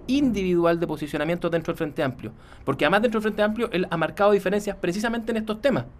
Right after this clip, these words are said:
Eh, en la idea de condenar a todas las dictaduras y no solo a algunas, o sea, como pegándole una especie como de refresco generacional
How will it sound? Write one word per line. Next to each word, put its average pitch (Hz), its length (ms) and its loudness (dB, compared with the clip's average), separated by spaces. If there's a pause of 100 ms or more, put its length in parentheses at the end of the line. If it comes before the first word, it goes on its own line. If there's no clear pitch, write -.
(720)
Eh, 135 160 2
en 143 140 0
la 143 80 6
idea 156 180 4
de 147 80 4
condenar 139 340 2
a 127 120 2
todas 151 240 2
las 135 100 -2
dictaduras 135 480 0
y 139 60 0
no 135 80 0
solo 139 180 -2
a 147 40 2
algunas, 180 600 6
o 147 60 0
sea, 175 180 2 (220)
como 165 300 2
pegándole 208 440 6
una 196 160 2
especie 202 320 0
como 202 220 4
de 180 60 4
refresco 185 520 2
generacional 185 800 2